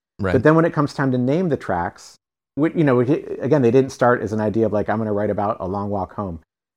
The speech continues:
Speaker 2: This is called Long Walk Home." He's making these
Speaker 1: <laughs>
Speaker 2: feelings and then coming up with perfect names for the songs
Speaker 1: Yeah.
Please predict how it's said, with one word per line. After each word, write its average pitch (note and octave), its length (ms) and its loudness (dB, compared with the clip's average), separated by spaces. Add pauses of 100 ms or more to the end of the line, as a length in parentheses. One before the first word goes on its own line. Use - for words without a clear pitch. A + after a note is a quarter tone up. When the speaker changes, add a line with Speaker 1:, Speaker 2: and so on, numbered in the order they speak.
(120)
Speaker 2:
This F#2 80 -10
is F#2 60 -12
called F#2 200 -6
Long F#2 200 -6
Walk F2+ 220 -6
Home." F2 180 -10 (680)
He's B2+ 220 -2
making D3 320 2
these B2 180 2
Speaker 1:
<laughs> - 80 -4
Speaker 2:
feelings C3 380 2
and C#3+ 100 -2
then B2+ 120 0
coming C#3+ 260 0
up A#2 80 0
with A#2+ 180 -4 (100)
perfect - 600 0 (1500)
names C3 400 0
for A#2+ 140 0
the G2+ 120 0
songs E3+ 680 -2
Speaker 1:
Yeah. A2+ 260 0